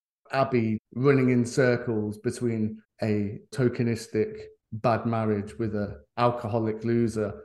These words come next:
and then finding herself in the arms of the swamp again. And there was the kind of will they, won't they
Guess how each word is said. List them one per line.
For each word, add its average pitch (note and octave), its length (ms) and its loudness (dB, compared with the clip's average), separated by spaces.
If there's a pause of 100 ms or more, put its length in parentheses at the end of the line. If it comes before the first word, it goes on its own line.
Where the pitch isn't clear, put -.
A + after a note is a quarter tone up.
(420)
and A2 420 -2 (160)
then G#2+ 500 -2 (140)
finding A#2 320 0
herself G#2+ 400 -4
in G#2+ 200 -2
the A2 80 0
arms G#2+ 360 -2
of G#2+ 100 -8
the G#2 260 -4
swamp G#2+ 480 -4
again. G#2+ 280 -10
And G#2 240 -8 (640)
there B2+ 100 4
was B2+ 180 0
the C#3 100 4
kind C3 300 2
of A2+ 160 0
will B2+ 180 6
they, A#2 180 2
won't A#2 360 -2
they A2 380 -2